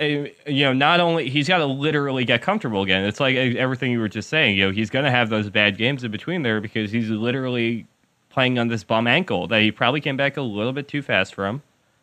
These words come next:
And he's gotta, you know, he's gotta literally figure out, like, he's gotta maintain himself out there all over again. You know, he got his N B A career started and then came to a screeching halt,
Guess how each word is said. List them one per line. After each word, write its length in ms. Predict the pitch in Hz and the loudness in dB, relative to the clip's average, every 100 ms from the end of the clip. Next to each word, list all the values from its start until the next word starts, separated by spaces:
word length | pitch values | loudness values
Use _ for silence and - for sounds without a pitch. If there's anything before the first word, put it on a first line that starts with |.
| _ | _
And 80 | 120 | -4
he's 160 | 123 120 | -2 0
gotta, 220 | 127 131 131 | 2 2 0
you 120 | 143 | -2
know, 80 | 127 | 0
he's 160 | 127 123 | 0 0
gotta 200 | 135 135 | 0 0
literally 560 | 113 113 120 123 123 | 0 0 0 0 -2
figure 360 | 117 123 117 117 | -2 -4 -2 2
out, 240 | 110 113 | 2 2
like, 280 | 113 117 104 _ _ _ _ _ _ - | 2 0 0 _ _ _ _ _ _ -6
he's 100 | 120 | 2
gotta 160 | 170 | 2
maintain 340 | 180 180 175 208 | 4 2 2 0
himself 340 | 220 120 107 | 2 0 2
out 200 | 107 104 | 2 2
there 200 | 107 101 | 2 2
all 160 | 104 120 | 2 2
over 280 | 135 160 | 0 -2
again. 300 | 104 95 90 95 | 0 2 0 0
You 100 | 104 | 0
know, 60 | |
he 100 | 110 | 2
got 180 | 117 120 | 2 2
his 120 | 123 | 2
N 120 | 127 120 | -2 -2
B 140 | 131 | 0
A 100 | 123 | -2
career 320 | 123 127 120 | -2 -4 -4
started 500 | 113 - 101 107 120 | -2 2 2 2 0
and 120 | 117 | -2
then 140 | 107 104 | -2 -2
came 200 | 113 104 | -2 -2
to 140 | 107 | -2
a 40 | 101 | -6
screeching 480 | - 110 110 143 | -6 -6 -4 -4
halt, 360 | 117 98 104 123 | 0 2 2 -2